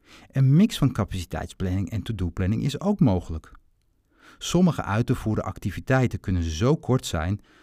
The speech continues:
dat je anders te fijnmazig gaat plannen. Een administratiekantoor dat de salarisadministratie van tientallen klanten verzorgt,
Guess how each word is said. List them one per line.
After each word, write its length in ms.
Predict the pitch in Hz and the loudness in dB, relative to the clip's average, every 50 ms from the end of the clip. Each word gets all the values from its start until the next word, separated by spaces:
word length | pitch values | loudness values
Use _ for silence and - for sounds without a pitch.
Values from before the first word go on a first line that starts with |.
| _ _ _ - | _ _ _ -6
dat 160 | - 95 - | -4 -4 -4
je 80 | - | -4
anders 320 | - 101 101 98 90 - - - | -6 -4 -4 -4 -4 -6 -8 -2
te 160 | - 170 170 | 0 0 2
fijnmazig 680 | - - 123 110 104 92 82 80 87 87 - - - | 2 2 2 4 4 2 0 0 -4 -4 -4 -6 -6
gaat 200 | - - 120 - | -4 -4 -4 -2
plannen. 340 | - - 185 214 185 - - - _ _ _ _ _ _ _ _ _ _ _ _ _ _ _ _ _ _ _ _ _ _ - | 0 0 2 2 2 0 -2 -10 _ _ _ _ _ _ _ _ _ _ _ _ _ _ _ _ _ _ _ _ _ _ -4
Een 180 | 107 107 107 | -2 -2 -2
administratiekantoor 1120 | - 107 - 104 92 82 - - - 123 156 175 - 120 - 85 78 76 - 85 87 113 135 - _ - _ | -2 -2 0 0 0 0 0 0 2 2 2 2 2 -2 -4 -4 -6 -6 -6 -4 -4 -4 -4 -6 _ -20 _
dat 160 | - - - | -14 -12 -10
de 60 | - 82 | -8 -8
salarisadministratie 1160 | - - 90 95 92 101 113 110 101 98 90 82 95 90 87 - - 98 92 92 92 - 87 | -6 -6 -4 -2 0 0 0 0 -2 -4 -4 -2 -2 -2 -2 -2 -4 -4 -4 -4 -4 -6 -6
van 220 | - 90 85 - | -6 -6 -6 -2
tientallen 440 | - - 156 160 135 - 107 92 92 | 0 2 4 4 4 2 0 0 -2
klanten 360 | - - 117 127 156 - - | -2 0 0 0 0 0 -4
verzorgt, 500 | - - 87 - - 85 95 110 - - | -6 -6 -6 -6 -4 -6 -6 -6 -8 -12